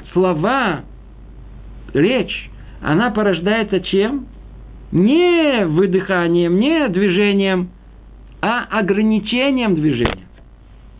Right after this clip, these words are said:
Это то, что и происходит в сотворении этого мира. Как мы уже разбирали,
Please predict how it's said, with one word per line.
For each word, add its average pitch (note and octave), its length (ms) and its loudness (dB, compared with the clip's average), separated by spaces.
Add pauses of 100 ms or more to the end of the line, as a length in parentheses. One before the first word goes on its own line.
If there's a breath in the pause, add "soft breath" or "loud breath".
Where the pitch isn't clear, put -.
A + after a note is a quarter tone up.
(340)
Это B3 300 0
то, C#4+ 240 0
что A#3 220 -4
и C4+ 180 0
происходит A3+ 680 -2
в A3 380 0
сотворении G#3 560 0
этого F3+ 280 -2
мира. B2+ 320 -6 (520 soft breath)
Как - 120 -8
мы F#3 280 2
уже E3 280 0
разбирали, A3+ 680 0